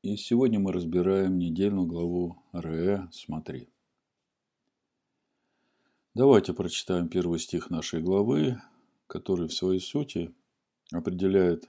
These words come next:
не только всё содержание нашей недельной главы, но по большому счёту и весь смысл жизни человека в этом мире.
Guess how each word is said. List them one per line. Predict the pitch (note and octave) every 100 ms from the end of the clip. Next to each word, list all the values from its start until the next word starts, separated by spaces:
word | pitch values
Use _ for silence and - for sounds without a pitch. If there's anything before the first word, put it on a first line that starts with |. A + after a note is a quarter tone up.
| -
не | F#2
только | E2+ C3 C#3 G#2
всё | - F2+
содержание | F2+ D#2+ F2+ E2 D#2+ D#2
нашей | D2 D2 -
недельной | D2+ D2 C#2+ C#2 C#2
главы, | C2 C2+ - _ _ _ _ _ _ _ _ _ _ _
но | E2
по | D#2+ E2+
большому | F#2 F#2 C#3+ B2+ G#2
счёту | - C3 B2 G2+
и |
весь | G2+ G2+
смысл | - F#2+ F2 F2+
жизни | E2 F2+ E2
человека | D#2+ - F2+ F#2+ F#2+ D#2+
в | D#2+
этом | D#2+ D#2+
мире. | D2+ C2+ -